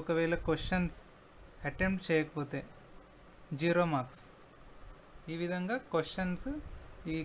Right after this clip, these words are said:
క్వశ్చన్స్‌కి మార్క్స్ అవార్డు చేశారు. ఇందులో త్రీ స్టూడెంట్స్ ఇచ్చారు. ఫస్ట్ స్టూడెంట్ గోపి. Gopi gets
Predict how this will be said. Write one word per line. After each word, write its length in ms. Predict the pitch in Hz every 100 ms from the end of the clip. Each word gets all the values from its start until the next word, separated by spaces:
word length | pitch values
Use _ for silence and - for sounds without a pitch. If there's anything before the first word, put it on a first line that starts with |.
| -
క్వశ్చన్స్‌కి 560 | 156 - 180 175 240 254 190 151
మార్క్స్ 320 | 151 156 - 240
అవార్డు 240 | 151 156 147 135
చేశారు. 360 | 120 127 120 - - - - - -
ఇందులో 200 | 165 190 214
త్రీ 120 | 208 202 185
స్టూడెంట్స్ 500 | 196 190 196 196 - 175
ఇచ్చారు. 380 | - 165 170 285 320 - - - -
ఫస్ట్ 240 | 254 - 220 -
స్టూడెంట్ 480 | 202 190 190 190 196 135
గోపి. 340 | 165 180 180 233 311 - - - - - - 139
Gopi 260 | 175 185 220 196
gets 180 | 202